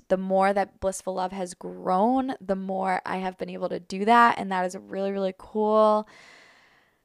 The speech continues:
Yeah. If you guys ever have any suggestions or comments or things that you want me to talk about or things that you are interested in that I haven't talked about that you wanna learn more about,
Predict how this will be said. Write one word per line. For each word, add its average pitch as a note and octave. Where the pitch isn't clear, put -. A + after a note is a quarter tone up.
Yeah. G#3
If A3
you A#3
guys B3+
ever C4
have G3+
any F3+
suggestions G#3
or -
comments G#3+
or -
things A#3
that A3
you G#3
want G#3
me G#3+
to G3
talk F#3+
about F#3
or F#3
things A3+
that A3
you G#3
are G3
interested F#3+
in F3+
that F3+
I -
haven't A#3
talked G#3
about G3+
that F#3+
you F#3
wanna F#3
learn F#3+
more F#3+
about, F3+